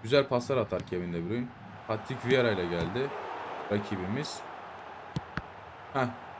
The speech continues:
Ya oğlum çok saçma. Bak şu defans konusunda Konami bak kardeş düzeltmeler yaptım diyorsun ama defansta topu çok alıyor lan ra-, rakibin forvetleri bak.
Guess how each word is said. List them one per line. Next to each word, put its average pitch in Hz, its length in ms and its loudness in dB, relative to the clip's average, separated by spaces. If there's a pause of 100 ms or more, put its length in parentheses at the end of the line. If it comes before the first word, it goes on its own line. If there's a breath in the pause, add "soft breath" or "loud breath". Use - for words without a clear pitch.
(640)
Ya 123 220 8
oğlum 160 320 8
çok 196 240 6
saçma. 143 440 6
Bak 143 180 8
şu 190 240 6 (580 loud breath)
defans 175 420 8
konusunda 185 580 4 (240)
Konami 160 400 8
bak 147 140 8 (120)
kardeş 170 460 4
düzeltmeler 151 600 6
yaptım 180 480 6
diyorsun 147 180 4
ama 160 240 6 (600)
defansta 180 760 8 (300)
topu 175 240 4
çok 240 220 10
alıyor 196 280 12
lan 208 240 6 (320)
ra-, 135 400 2
rakibin 135 380 6
forvetleri 107 640 4
bak. 98 140 4